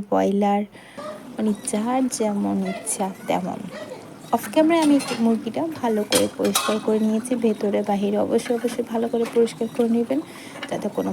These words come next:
ময়লা না থাকে। এরপরে আমি একটা ছুরি নেবেন, just এই অংশটাই একটুখানি, একটু, একটুখানি, just একটুখানি কেটে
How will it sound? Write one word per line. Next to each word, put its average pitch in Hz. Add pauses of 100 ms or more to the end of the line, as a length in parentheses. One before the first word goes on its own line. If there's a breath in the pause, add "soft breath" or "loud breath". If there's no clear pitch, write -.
ময়লা 185 (120)
না 202 (140)
থাকে। 240 (1000)
এরপরে 285
আমি 349
একটা 277 (140)
ছুরি 226
নেবেন, 240 (260)
just 277 (260)
এই 294 (100)
অংশটাই 240 (420)
একটুখানি, 330 (100)
একটু, - (960)
একটুখানি, 320 (120)
just 220
একটুখানি 254 (260)
কেটে 240